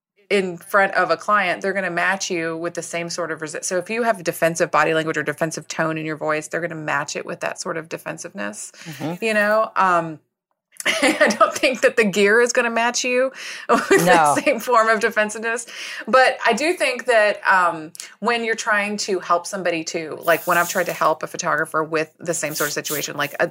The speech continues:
Speaker 1: you know, I bought this new tripod or I bought these new parabolics and I, they're supposed to be the best thing ever.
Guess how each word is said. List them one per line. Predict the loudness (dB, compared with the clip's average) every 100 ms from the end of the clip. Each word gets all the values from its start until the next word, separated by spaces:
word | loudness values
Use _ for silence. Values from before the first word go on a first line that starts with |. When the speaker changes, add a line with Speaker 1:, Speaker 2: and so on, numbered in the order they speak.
| -2 -2
Speaker 1:
you | 0
know, | 0
I | 2
bought | 2 0
this | -2
new | -4
tripod | 0 0 2 2
or | 2
I |
bought | 2 0
these | -2
new | -8
parabolics | -2 -2 0 0 0 -2
and | -4
I, | -4
they're | -4 -4
supposed | 0 -2 -2
to |
be | -4
the | 0
best | 0 0
thing | -2
ever. | 0 2 0